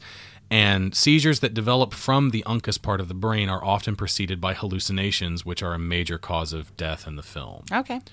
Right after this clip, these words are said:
Speaker 1: So that's, that's interesting. I mean, it still may be Latin for hook.
Speaker 2: Yeah.
Speaker 1: Which
Speaker 2: I don't,
Speaker 1: is,
Speaker 2: I don't know. I
Speaker 1: which
Speaker 2: never
Speaker 1: is,
Speaker 2: took Latin,
Speaker 1: which is
Speaker 2: so.
Speaker 1: cool and kind of a, maybe a, a conspiracy theoristy, confirmation
Speaker 2: Yeah.
Speaker 1: biasy way of, of saying, "Oh yeah, that last portion is a lot like Hook." But,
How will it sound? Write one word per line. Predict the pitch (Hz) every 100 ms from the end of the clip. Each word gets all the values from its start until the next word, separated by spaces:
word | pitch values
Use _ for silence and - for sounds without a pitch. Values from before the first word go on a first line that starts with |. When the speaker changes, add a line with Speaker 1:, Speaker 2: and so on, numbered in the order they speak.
| - - - -
Speaker 1:
So | - 85 78 78 - -
that's, | 214 - -
that's | 214 214
interesting. | 127 104 -
I | 139
mean, | 139
it | 131
still | - 165 147
may | 123 117
be | 107 107 101
Latin | 98 95 92 90
for | - 87
hook. | - 98 78 -
Speaker 2:
Yeah. | 165 175 160 -
Speaker 1:
Which | 110
Speaker 2:
I | 226
don't, | 254 226
Speaker 1:
is, | -
Speaker 2:
I | 165
don't | 160
know. | 147 147 -
I | -
Speaker 1:
which | 123
Speaker 2:
never | 120 104
Speaker 1:
is, | -
Speaker 2:
took |
Latin, | 143 139 147 -
Speaker 1:
which | 131 127
is | 123
Speaker 2:
so. | -
Speaker 1:
cool | 127 113
and | 107
kind | 110 101
of | 95
a, | 92 90
maybe | 95 92 90
a, | 85
a | 80 78 80 78 78 - - - - - - -
conspiracy | 110 101 90 - - 95 92 - 92
theoristy, | - 90 87 - - 85 82 82 80 - - -
confirmation | 98 - 143 85 - 82
Speaker 2:
Yeah. | 76
Speaker 1:
biasy | 80 - 87
way | 80 78 78
of, | 78 76 - 78
of | 76 -
saying, | 85 78 95
"Oh | 220
yeah, | 196 185
that | 131 117
last | 113 104
portion | - 98 -
is | 90
a | 85
lot | 85 78
like | 85 -
Hook." | 85 -
But, | 87 80